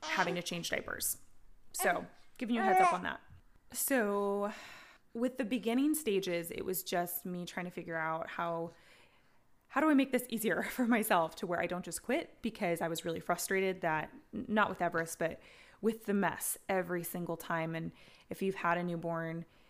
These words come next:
you know that you go through so many diaper changes. So Andrea talks about how babies typically need to pee, like, every fifteen minutes-ish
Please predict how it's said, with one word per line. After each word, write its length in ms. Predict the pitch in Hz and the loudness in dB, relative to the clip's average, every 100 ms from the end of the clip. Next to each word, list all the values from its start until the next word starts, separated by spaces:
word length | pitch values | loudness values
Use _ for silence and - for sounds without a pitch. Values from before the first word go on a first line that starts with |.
| - | -14
you 160 | 175 180 | -4 2
know 520 | 294 320 196 175 175 175 | 4 6 6 6 4 2
that 200 | 165 - | 0 0
you 180 | 185 | -2
go 160 | 190 175 | 0 -2
through 400 | 180 170 165 165 | -2 -2 -2 -2
so 560 | - - - 170 170 180 | -4 -4 -2 0 0 -2
many 340 | 165 165 165 | -4 -4 -4
diaper 280 | 165 160 165 | -4 -4 -4
changes. 540 | 170 160 - - - - | -6 -6 -6 -6 -8 -4
So 540 | - 185 170 165 170 | -2 2 2 2 0
Andrea 220 | 208 311 240 | 0 2 0
talks 320 | - 214 - | -2 -6 -2
about 260 | 180 170 | 0 0
how 480 | - 185 170 165 165 - - _ _ - - - - - | -2 2 4 4 0 -8 -20 _ _ -20 -20 -20 -8 2
babies 560 | 190 185 180 175 - - - - - | 4 4 0 0 -2 -4 -10 -20 -8
typically 840 | - 185 190 - 175 170 170 175 - - | -2 0 0 0 0 2 2 0 -4 -6
need 240 | 190 180 170 | -2 0 -2
to 80 | |
pee, 300 | 190 - 180 | -4 -2 0
like, 200 | 190 180 | 2 2
every 280 | - 170 175 | 0 0 0
fifteen 420 | 170 185 - 170 | 0 -2 0 0
minutes-ish 1300 | 165 175 294 - - - - - - - 269 330 - | 0 2 2 2 0 -2 -14 -20 -4 4 4 6 0